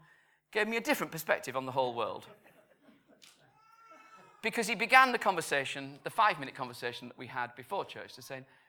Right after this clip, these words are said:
"Do you ever wonder why God bothered?" <laughs> And, and we had a, quite a deep theological conversation from that moment. He said, "When you look round, do you ever wonder why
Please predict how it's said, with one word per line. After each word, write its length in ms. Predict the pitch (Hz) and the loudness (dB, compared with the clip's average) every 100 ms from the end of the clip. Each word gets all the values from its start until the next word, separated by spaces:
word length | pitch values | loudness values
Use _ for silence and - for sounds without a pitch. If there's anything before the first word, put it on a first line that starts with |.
| _ - | _ -2
"Do 80 | |
you 60 | 302 | 4
ever 140 | 330 | 4
wonder 340 | 294 277 170 120 | 4 0 0 -2
why 180 | 135 147 | 0 0
God 280 | 160 151 | 2 2
bothered?" 360 | 156 131 101 - _ | 2 0 -2 -16 _
<laughs> 40 | 392 - 698 679 679 - - - - 170 - - - - - - - 240 190 190 - 170 233 - 254 | -8 -6 -2 -2 -2 -6 -8 -2 2 2 2 2 2 0 2 2 4 4 4 4 0 0 -2 2 2
And, 120 | 233 - - - | 2 0 -8 -2
and 100 | 214 | 2
we 80 | 226 | 8
had 120 | 226 | 8
a, 60 | |
quite 260 | 226 320 370 | 8 8 10
a 40 | |
deep 260 | 233 269 254 | 10 8 6
theological 580 | 254 240 226 240 - 202 | 8 10 10 8 4 6
conversation 680 | - 196 196 196 165 151 131 151 - | 6 6 4 2 2 0 -4 -8 -4
from 280 | - 190 170 | 6 6 6
that 240 | 165 165 147 | 4 4 2
moment. 480 | 143 135 107 87 - _ _ _ _ _ _ _ _ - | -2 -2 -8 -12 -20 _ _ _ _ _ _ _ _ -10
He 80 | 220 | 2
said, 180 | 294 262 | 4 4
"When 140 | 311 | 4
you 120 | 320 | 6
look 220 | 330 320 | 4 4
round, 380 | 254 294 285 208 | 4 4 4 0
do 80 | 170 | -2
you 60 | 247 | 2
ever 220 | 302 302 | 2 2
wonder 460 | 220 240 285 226 | -2 -2 -2 -4
why 500 | 135 123 180 240 170 | -4 2 2 4 -2